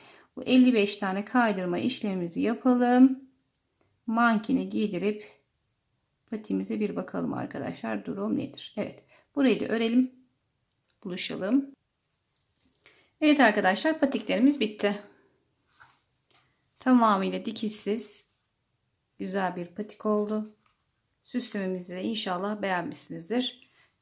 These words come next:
Güzel bir kordon, bozulmayan bir kordon arkadaşlar. Beğendiğinizi inşallah, e, sizin yorumlarınızla ve, e, takiplerinize inşallah ikna olacağım. Ben de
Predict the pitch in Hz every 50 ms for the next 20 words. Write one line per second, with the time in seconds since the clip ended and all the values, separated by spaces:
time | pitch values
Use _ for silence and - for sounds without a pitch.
0 | _ _ - 208 208 208 196 180 180 175 175 - - - 220 208 202 208 208 220
1 | 233 233 214 220 214 220 214 196 175 165 156 165 170 170 - - - 170 165 165
2 | 160 - 139 156 - - - - 151 156 - - - 240 254 254 254 - _ _
3 | - - - - - - - - - - - - - - _ _ _ _ _ _
4 | - 254 254 247 240 233 214 214 208 202 196 202 214 208 233 226 220 - 233 214
5 | 190 190 202 226 233 220 220 - - - - 202 202 196 196 196 190 190 190 190
6 | 190 190 190 190 185 - - - - - - 214 208 214 220 214 208 202 208 208
7 | 202 196 190 180 180 180 170 170 185 208 226 233 233 233 226 214 - _ _ -
8 | 160 170 165 165 170 175 135 - 123 - - - - 208 202 202 208 - 247 -
9 | - 175 175 175 - - 226 226 202 - 175 170 180 214 233 240 233 - 220 208
10 | - - 196 185 180 180 180 185 190 180 180 185 190 202 202 208 214 233